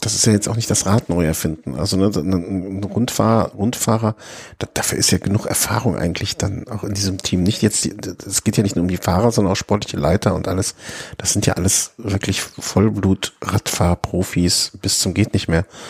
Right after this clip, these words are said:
Und das ist alles so, ich meine, dass man am Anfang der, der Rundfahrt eine Sch-, Entscheidung trifft, äh, wir setzen auf A und nicht auf B und, äh, sich dann rausgesetzt hinterher, dass B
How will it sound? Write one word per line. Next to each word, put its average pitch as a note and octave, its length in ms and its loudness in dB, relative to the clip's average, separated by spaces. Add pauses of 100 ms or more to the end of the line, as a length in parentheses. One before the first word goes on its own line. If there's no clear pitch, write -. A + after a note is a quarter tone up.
(320)
Und F#2 140 0
das - 140 0
ist - 120 0
alles F#2+ 260 0
so, F#2 360 4 (1080)
ich B2 100 2
meine, E3+ 120 6
dass F3 120 0
man D3 100 6
am A2 100 4
Anfang C#3 240 4
der, B2+ 120 6
der A2 520 4
Rundfahrt A#2 380 0
eine F#2 100 4
Sch-, - 180 -4
Entscheidung A2 460 2
trifft, - 420 -2
äh, F#2 300 2
wir G2 80 -2
setzen G2+ 300 0
auf - 200 -2
A G#2 200 4
und F#2+ 120 2
nicht G#2+ 140 0
auf F#2 140 -4
B G2+ 280 4
und, E2+ 320 -4
äh, F2 220 0
sich G2+ 180 -4
dann E2+ 140 -2
rausgesetzt - 640 -4
hinterher, F#2+ 320 0
dass F2 140 -2
B F#2 240 0